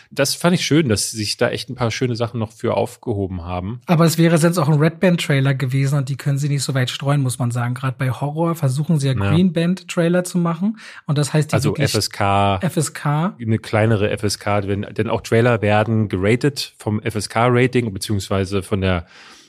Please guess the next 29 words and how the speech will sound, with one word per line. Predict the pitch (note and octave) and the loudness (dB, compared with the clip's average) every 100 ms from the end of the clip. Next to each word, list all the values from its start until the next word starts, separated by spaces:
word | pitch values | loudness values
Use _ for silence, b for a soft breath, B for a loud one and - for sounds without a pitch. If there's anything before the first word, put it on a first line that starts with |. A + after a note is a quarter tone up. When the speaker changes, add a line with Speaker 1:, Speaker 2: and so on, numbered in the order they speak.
| - | -4
Speaker 1:
wie | G2 | 0
heißt | C3 | 0
es | C3+ | 0
in | G#2+ | -2
den | F#2+ | -2
U | G2 | -2
S | G2+ | -4
A | G#2+ F#2+ | -4 -4
nochmal? | F#2+ - G2 F#2+ G2 - | -4 -2 0 2 0 -4
P | A#2 | -6
G, | G2+ B2+ B2 | 0 2 2
dieses | G2 G#2+ F#2+ | 2 -4 -8
P | - A#2 | -4 -4
G-Rating. | A2 A#2 G2 F#2 F2+ G2 A2 D3+ _ | 0 2 4 2 2 0 0 -4 _
Speaker 2:
Ja, | E3+ C#3+ | 0 4
ich | C#3+ | 4
weiß | D#3+ D3+ | 4 4
nicht, | C#3 | 4
wie | A2 | 2
Speaker 1:
Ähm, | G2 | 2
Speaker 2:
die | C3 | 2
Behörde | D3+ B2 C3 B2 | 2 4 4 4
heißt, | B2+ B2 | 2 -2
die | |
das | B2+ A#2+ | -6 -6
macht. | B2 A#2+ - _ _ - | -6 -8 -18 _ _ -8
Speaker 1:
M | B2 A#2 | -6 0
P | C3+ A2+ | 2 2
A | G#2+ G#2+ G2 G2 | 2 0 0 -2